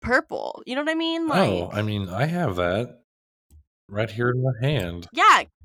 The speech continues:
Speaker 1: Can you actually find it out, though? Are you actually finding out those actual facts that you are that percentage of whatever? Or are they just giving you something close enough to truth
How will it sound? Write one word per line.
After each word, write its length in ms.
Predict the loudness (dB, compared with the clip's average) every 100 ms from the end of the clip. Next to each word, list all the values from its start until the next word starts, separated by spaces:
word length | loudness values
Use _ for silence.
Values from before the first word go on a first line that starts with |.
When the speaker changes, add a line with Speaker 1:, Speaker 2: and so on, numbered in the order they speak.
| -20 _ 0
Speaker 1:
Can 260 | 4 6
you 160 | 6 8
actually 500 | 8 8 6 0 0
find 360 | 4 6 6 4
it 80 | 6
out, 300 | 8 6 6
though? 180 | 4
Are 140 | 6 4
you 140 | 4 4
actually 440 | 6 6 2 0
finding 360 | 4 4 6 4
out 200 | 4 4
those 180 | 2 2 6
actual 380 | 6 4 -4 -2
facts 440 | 4 6 6 2
that 140 | -6
you 180 | 0 6
are 180 | 8 8
that 260 | 6 4 2
percentage 460 | -4 0 2 2
of 160 | 0 2
whatever? 680 | 4 8 6 4 0 0 -2 -14 -20 -6 6
Or 120 | 8
are 240 | 10 8
they 160 | 6 2
just 240 | 2 -4
giving 280 | -2 0 0
you 80 | -2
something 400 | -4 -4 -6 -4
close 320 | 0 2 2
enough 200 | 0 -2
to 100 | -4
truth 560 | -10 -4 0 2 0